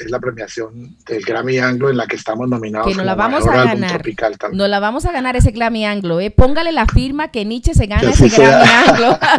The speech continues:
Speaker 2: <laughs> Mire, maestro, se nos acabó el tiempo para conversar. Yo quiero enormemente agradecerlo porque tenía mucho tiempo detrás de usted y nuestra mutua amiga La Puchi nos consiguió este encuentro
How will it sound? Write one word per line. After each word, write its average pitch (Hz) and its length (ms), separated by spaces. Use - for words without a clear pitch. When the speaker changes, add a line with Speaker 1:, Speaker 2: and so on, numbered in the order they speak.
Speaker 2:
<laughs> - 440
Mire, 208 160
maestro, 196 360
se 226 160
nos 214 100
acabó 202 260
el 202 80
tiempo 214 240
para 180 180
conversar. 156 480
Yo 185 120
quiero 226 300
enormemente 240 640
agradecerlo 208 420
porque 214 180
tenía 233 200
mucho 285 260
tiempo 240 240
detrás 202 320
de 214 80
usted 208 500
y 185 180
nuestra 170 360
mutua 190 280
amiga 190 280
La 165 160
Puchi 175 300
nos 156 160
consiguió 151 460
este 160 180
encuentro 151 500